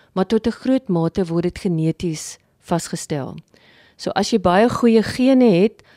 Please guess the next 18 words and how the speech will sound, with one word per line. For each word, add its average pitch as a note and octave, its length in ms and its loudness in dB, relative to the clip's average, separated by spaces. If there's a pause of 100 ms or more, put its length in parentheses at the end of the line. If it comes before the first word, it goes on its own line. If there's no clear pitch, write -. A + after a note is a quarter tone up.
gaan G3 220 0
jy G3+ 80 4
inherente G3+ 600 4
hoër G3 540 6
piek - 360 -2
beenmassa F3 540 0
bereik. E3+ 520 -2 (480)
En F#3 160 -2
daai E3+ 220 -2
piek - 320 -2
beenmassa F#3 520 0
mag F3+ 340 -4
wel F3+ 440 0
deur F3 200 -2
byvoorbeeld F#3 840 -2 (100)
swak, - 500 -2 (140)
eh, F3 120 -4
nutrisie, F#3 840 0